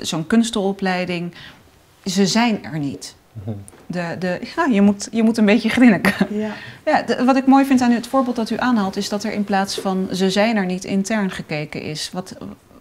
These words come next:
Speaker 1: waar kunnen wij ons op aanpassen?
Speaker 2: Ehm.
Speaker 1: Je mag me ook vertellen waarom je moest grinniken. <laughs>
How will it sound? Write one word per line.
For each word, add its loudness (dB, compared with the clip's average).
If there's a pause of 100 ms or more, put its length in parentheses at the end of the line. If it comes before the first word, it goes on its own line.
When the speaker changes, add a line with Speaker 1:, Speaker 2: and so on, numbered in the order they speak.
(100)
Speaker 1:
waar 2
kunnen 2
wij 2
ons -6
op -6
aanpassen? -4 (560)
Speaker 2:
Ehm. 6 (200)
Speaker 1:
Je 4
mag 4
me 6
ook 6
vertellen 4
waarom 8
je 8
moest 6
grinniken. 4
<laughs> -6